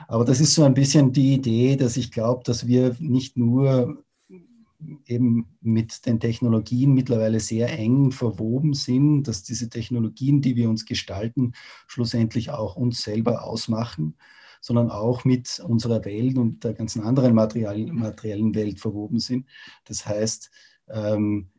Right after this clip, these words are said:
wir sind ein ganz, in einem sehr engen Geflecht mit den Technologien verbunden, die wir schaffen. Und deswegen kommt das auch mit einer sehr großen ethischen und moralischen Verantwortung daher,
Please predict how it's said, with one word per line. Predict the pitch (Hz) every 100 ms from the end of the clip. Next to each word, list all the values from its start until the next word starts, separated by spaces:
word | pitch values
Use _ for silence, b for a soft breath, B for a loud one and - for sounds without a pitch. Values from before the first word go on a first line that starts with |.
| _
wir | 120 117 117 123
sind | 120 123
ein | 117 113
ganz, | 120 117 - -
in | - 113
einem | 107 110 110
sehr | 120 131 - _
engen | 123 127 147 123
Geflecht | 123 - - 110 139 - - - -
mit | 117 117 - _ 127
den | 117 113 104
Technologien | 113 - 117 110 - 113 127
verbunden, | 120 - 120 120 120 117 104
die | 113
wir | 104 110
schaffen. | - - 113 113 175 170 165 b b b
Und | - 117 104
deswegen | 117 - 123 120 120 110
kommt | 113 113 113
das | 120 113 - _ _ _
auch | 113 110
mit | 117
einer | 117 107
sehr | - 113
großen | - 107 120 -
ethischen | 107 113 120 113
und | 110 -
moralischen | 98 104 104 110
Verantwortung | 98 110 117 110 117 104
daher, | 110 90 101 104 101